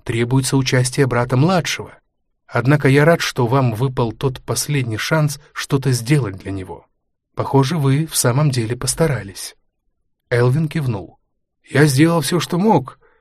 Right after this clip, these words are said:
Это было нелегко, пытаться достучаться до него, предлагать помощь, не получая никакого ответа. А потом мне было так одиноко на его похоронах. Там не было никого, с кем можно разделить горе.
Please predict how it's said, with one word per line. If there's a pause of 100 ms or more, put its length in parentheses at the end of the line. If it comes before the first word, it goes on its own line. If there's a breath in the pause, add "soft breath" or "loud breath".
(140)
Это
было
нелегко, (180)
пытаться
достучаться
до
него, (300 loud breath)
предлагать
помощь,
не
получая
никакого
ответа. (560)
А
потом
мне
было (420)
так
одиноко
на
его
похоронах. (760)
Там
не
было
никого,
с
кем
можно
разделить
горе.